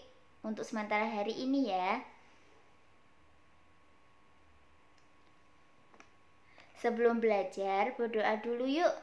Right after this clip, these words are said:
Semoga ilmunya dipelajari berkah dan bermanfaat.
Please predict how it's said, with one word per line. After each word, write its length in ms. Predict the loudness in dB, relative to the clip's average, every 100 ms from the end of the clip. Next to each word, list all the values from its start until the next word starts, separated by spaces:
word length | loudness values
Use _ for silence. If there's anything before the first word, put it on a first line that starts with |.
| -14
Semoga 640 | -10 -4 -4 -4 -2 -2 -2
ilmunya 640 | -4 -4 -6 -8 -4 -4 -4
dipelajari 720 | -4 -4 -4 -2 -4 -4 -6
berkah 400 | -8 -8 -6 -6 -4
dan 160 | -4 -4
bermanfaat. 880 | -4 -4 -4 -2 0 2 4 2